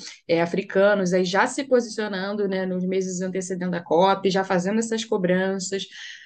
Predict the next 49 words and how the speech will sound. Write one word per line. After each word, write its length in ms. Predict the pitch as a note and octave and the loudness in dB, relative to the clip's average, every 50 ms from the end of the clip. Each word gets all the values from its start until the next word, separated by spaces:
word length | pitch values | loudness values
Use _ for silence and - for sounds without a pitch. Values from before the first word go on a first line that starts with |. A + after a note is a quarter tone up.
| - _ | -12 _
é, 520 | - E3+ E3+ E3+ E3 E3+ E3+ E3+ E3+ F3 | 4 8 8 8 10 8 8 6 6 4
porque, 280 | F3 - F#3+ - - G3+ | 2 -2 -6 0 2 2
afinal 380 | F#3+ F#3 - G#3 G3+ F#3+ F#3+ | 2 2 0 2 2 2 2
de 100 | F#3 F#3 | 2 -2
contas, 440 | - - F#3 G#3 G3+ G#3+ G3+ F#3+ F3+ | -2 -2 -2 0 2 2 0 0 0
o 80 | F#3 F3+ | -2 0
tal 240 | F#3 F#3 F#3 F#3 | 2 2 4 4
dos 180 | F3+ F#3+ F3+ - | 2 0 -2 0
cem 180 | - F#3 F#3+ G3 | 0 0 2 2
bilhões 300 | F#3+ F#3 F3+ F3+ F3+ F3+ | 2 2 2 2 2 2
de 80 | F3+ | 2
dólares, 460 | F3 F3 F#3 F3+ F3+ F3 E3+ E3 D#3+ | 2 2 2 2 2 0 0 -2 -4
né, 120 | E3+ E3+ E3 | -8 -10 -10
que 120 | F3 - | -10 -6
tão, 180 | - F#3 F#3 F3+ | -4 -2 -2 -2
são 320 | F3+ - - F#3+ F#3 F3 | -4 -6 -4 -4 -2 2
tão 140 | F3+ G#3 A#3 | 2 2 2
famosos 640 | A3+ - G#3+ F3+ F3+ G3+ A3+ A3+ A3 G3 G#3 G3+ G3+ | 4 2 2 4 6 6 6 6 6 6 4 4 4
hoje 240 | G3+ G3+ F#3+ F#3 F#3+ | 2 2 2 0 -2
em 100 | F#3 F#3 | -2 -2
dia, 340 | F3 F#3 G#3 G#3+ G3+ G3+ G3+ - - - - - - _ | -2 -2 0 0 -2 -2 -4 -12 -20 -20 -20 -20 -12 _
e 380 | - F#3+ F#3 F#3 F#3+ F#3 - - | -2 0 2 4 4 4 4 4
ainda 380 | - G3 G3 A3 A#3 A#3 A3+ G#3+ | 2 2 2 4 4 4 4 4
não 240 | G#3+ G#3 A3 A#3+ A#3+ | 4 2 2 0 0
foi 160 | - A3+ A3 | 0 0 0
alcançado, 560 | G#3+ G#3+ - G#3 F#3+ F3+ - F3 E3+ F3+ F#3 | 0 0 -2 -6 -8 -4 0 2 2 2 2
apesar 340 | F#3 F#3 F#3 F3 F3 F3+ F#3 | 0 -2 -2 0 2 2 0
de 80 | F3+ - | 0 -2
ser 120 | - F#3 | -4 -4
uma 120 | F#3 F3+ | -2 -2
meta 280 | F3+ F3+ F3+ F3+ F3+ F3+ | 0 0 0 0 0 -2
antiga, 480 | E3+ E3+ - - - F3+ F#3 F3+ F3+ F3 | -4 -4 -6 -4 -2 0 2 2 2 2
e 120 | - A3 | 4 4
muito 360 | A3 A3+ C4 C4+ - G4 - | 6 6 6 4 2 -2 -4
pra 220 | _ D4 D4 - D4 | _ 4 6 6 6
além 280 | C4 A3 A3 A#3+ B3+ | 6 4 4 2 2
disso, 420 | A3+ F3+ F#3+ G3+ G3+ - - F#3+ F3+ | 2 0 -2 -4 -6 -8 -8 -6 -4
né, 240 | F3 F3 F3+ F3+ | -2 0 0 2
isso, 240 | F#3 G3 G#3+ G#3 - | 0 0 0 0 -2
assim, 240 | A#3 A3+ - G#3+ G#3+ | -2 -2 -2 -2 0
é 40 | G3+ | 0
algo 160 | G3+ G#3 G#3 | 0 0 -2
que 80 | - - | -8 -2
foi 160 | - A#3 A#3 | 0 0 2
acordado 480 | A#3 G#3+ G#3+ G#3+ G3 G#3 A3 A3 A#3+ | 2 2 0 2 4 2 4 4 2
já 140 | A3+ A#3 A3 | 2 4 4
há 20 | G#3+ | 4
alguns 520 | G#3+ G#3+ F#3+ F3+ A3 B3+ D#4 D#4 - F#3 | 4 2 2 2 2 4 4 4 2 2
anos, 380 | G3 G3 G#3+ A3 G3+ F#3 F3+ | -2 -2 -2 -2 -4 -6 -8